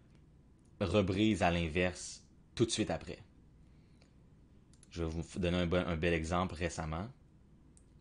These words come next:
On avait une genre de résistance ici, là. Je vais tout effacer ce que je viens de faire, puis je vais juste recommencer.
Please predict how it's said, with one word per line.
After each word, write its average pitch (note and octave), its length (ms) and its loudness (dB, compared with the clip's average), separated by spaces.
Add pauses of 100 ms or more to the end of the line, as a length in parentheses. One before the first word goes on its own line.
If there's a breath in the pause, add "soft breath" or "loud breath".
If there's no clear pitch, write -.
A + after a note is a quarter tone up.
(1080)
On F#2 100 -2
avait F2 220 2
une F#2 80 0
genre G2+ 160 2
de A2 80 4
résistance F#2 520 -2
ici, A2+ 320 -8
là. C#3+ 100 -6 (1080)
Je F2+ 60 -10
vais F2+ 100 0
tout - 200 -6
effacer G2 360 -4
ce A2+ 100 -8
que - 120 -8
je D#2 60 -8
viens E2+ 100 -6
de F2 100 -10 (320)
faire, F#2 420 -12
puis - 120 -20
je - 100 -14
vais D#2+ 60 -12
juste - 320 -12 (240)
recommencer. - 440 -16